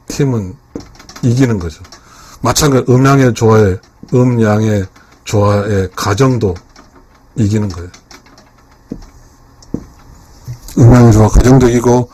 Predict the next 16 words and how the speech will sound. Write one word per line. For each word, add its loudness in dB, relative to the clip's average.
음양-, 2
음양의 6
조화 2
팀도 4
이기는 4
겁니다. -2
우리가 2
인생을 4
살 0
때 -2
승리해야 4
돼요. -4
승리한다는 6
것은 4
가정에서 4
뭐냐면 0